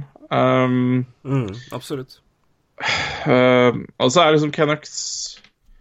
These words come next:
Speaker 1: og Senators, det er jo, jeg, jeg, eh, er meget imponert over de også, men det er klart, der er det jo, jeg føler at hvis,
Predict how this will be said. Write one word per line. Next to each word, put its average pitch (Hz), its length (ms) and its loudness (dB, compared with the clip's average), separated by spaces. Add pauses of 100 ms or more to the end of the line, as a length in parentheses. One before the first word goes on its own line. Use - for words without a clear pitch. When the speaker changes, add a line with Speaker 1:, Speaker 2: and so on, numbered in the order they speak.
(340)
Speaker 1:
og 139 80 -2
Senators, 123 540 0
det 143 100 4
er 135 160 6
jo, 147 380 2 (1300)
jeg, 127 280 0
jeg, 127 400 2
eh, 123 400 4 (580)
er 120 80 -4
meget 120 300 0
imponert 113 480 -6
over 120 120 -2
de 120 120 2
også, 170 180 2
men 147 380 -2
det 139 80 4
er 135 100 2
klart, 131 120 2
der 127 260 4
er 113 100 4
det 113 140 2
jo, 131 80 0 (1800)
jeg 135 100 0
føler 156 240 6
at 160 220 0
hvis, 160 180 -4